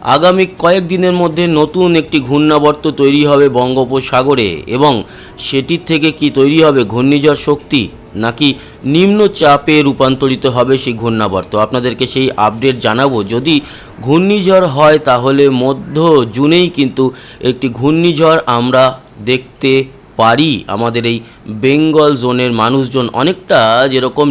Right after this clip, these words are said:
নিম্নচাপটি গেল, যদিও সেই নিম্নচাপের প্রভাব সবথেকে বেশি পড়েছে বাংলাদেশে এবং তারপরে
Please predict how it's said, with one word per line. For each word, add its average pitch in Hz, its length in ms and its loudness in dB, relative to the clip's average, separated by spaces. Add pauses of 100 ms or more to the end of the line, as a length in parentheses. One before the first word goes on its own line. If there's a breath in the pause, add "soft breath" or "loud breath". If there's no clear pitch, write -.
নিম্নচাপটি 143 600 -2
গেল, 127 220 0 (520 loud breath)
যদিও 180 320 0
সেই 214 280 -2
নিম্নচাপের 185 680 0
প্রভাব 170 260 0 (120)
সবথেকে 165 440 -2 (120)
বেশি 156 280 -2
পড়েছে 151 280 0 (160)
বাংলাদেশে 143 540 0 (140)
এবং 139 140 0 (160)
তারপরে 127 720 -2